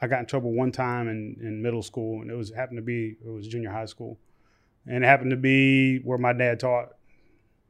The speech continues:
And that time, I wasn't actually doing anything wrong. I was in math class, and, uh, Mister Osborne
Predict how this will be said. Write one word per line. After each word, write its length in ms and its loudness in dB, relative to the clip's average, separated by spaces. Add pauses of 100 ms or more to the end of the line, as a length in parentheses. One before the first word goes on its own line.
(560)
And 300 -4
that 260 6
time, 280 -2
I 20 0
wasn't 300 -2
actually 240 -4
doing 240 -4
anything 300 -4
wrong. 320 -6 (180)
I 40 -10
was 120 -4
in 100 -6
math 240 -4
class, 480 -4 (680)
and, 580 0
uh, 260 -8 (220)
Mister 240 2
Osborne 840 2